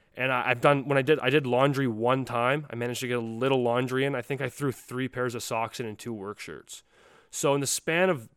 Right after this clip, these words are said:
twenty-one days now, I've literally just been living out of a bag, and not a good bag, not a well-packed bag at all. But,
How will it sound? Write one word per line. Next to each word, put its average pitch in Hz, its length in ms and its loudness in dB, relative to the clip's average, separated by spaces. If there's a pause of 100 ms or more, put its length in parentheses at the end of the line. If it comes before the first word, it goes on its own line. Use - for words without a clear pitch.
twenty-one 131 800 0
days 120 320 -4
now, 160 340 0 (540)
I've 123 340 -2
literally 131 560 0
just 120 240 -6
been 113 220 -8
living 127 260 -2
out 120 80 -2
of 107 80 -8
a 104 60 -8
bag, 117 640 -6 (520)
and 117 300 -2
not 127 260 0
a 254 60 0
good 139 280 0
bag, 98 420 -12 (340)
not 156 180 2
a 254 80 4
well-packed 127 920 2
bag 110 340 -6
at 104 80 -8
all. 104 320 -10 (640)
But, 127 240 -4